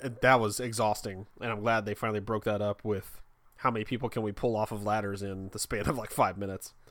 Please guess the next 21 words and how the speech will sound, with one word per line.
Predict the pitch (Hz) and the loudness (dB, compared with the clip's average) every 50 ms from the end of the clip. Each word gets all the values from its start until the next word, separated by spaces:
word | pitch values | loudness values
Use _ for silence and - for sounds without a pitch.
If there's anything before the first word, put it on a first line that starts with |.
| - - - - - - - - - | -20 -20 -20 -20 -20 -20 -20 -10 -4
Um, | - 117 117 113 110 107 104 104 98 95 - _ _ _ _ - - - | 0 2 2 2 2 0 -2 -4 -8 -10 -14 _ _ _ _ -12 -4 2
Alexa | 131 175 214 - 190 175 | 4 6 6 6 6 6
Bliss | 208 254 233 - - | 8 8 8 8 6
comes | - 190 180 170 180 | 4 4 6 6 6
out | 175 175 | 6 6
on | 170 160 | 6 4
top. | 151 - 175 180 214 220 - - - - 175 | 6 8 8 8 8 6 4 0 -6 -6 0
Uh, | - 131 131 127 123 123 120 | 4 6 6 8 8 6 4
it | 110 | 4
was | 120 147 147 | 4 4 4
not | 185 180 160 | 4 2 2
Natalya, | 160 151 - 151 143 143 151 160 175 196 190 | 2 4 6 6 6 6 6 4 2 0 0
so | - - 135 120 117 | 2 2 4 4 4
we're | 117 120 113 | 4 2 2
proving | - - 143 143 143 151 139 139 | 2 4 4 4 4 4 2 4
that | 131 127 120 113 | 4 2 2 2
Natalya | 123 120 - 131 131 143 143 131 | 0 2 2 4 6 8 8 8
is | 110 120 131 127 113 | 8 8 6 6 4
just | 120 127 - - 120 | 4 2 2 2 0
an | 101 107 | -2 0
idiot | 113 110 110 127 156 - | 0 2 4 2 2 0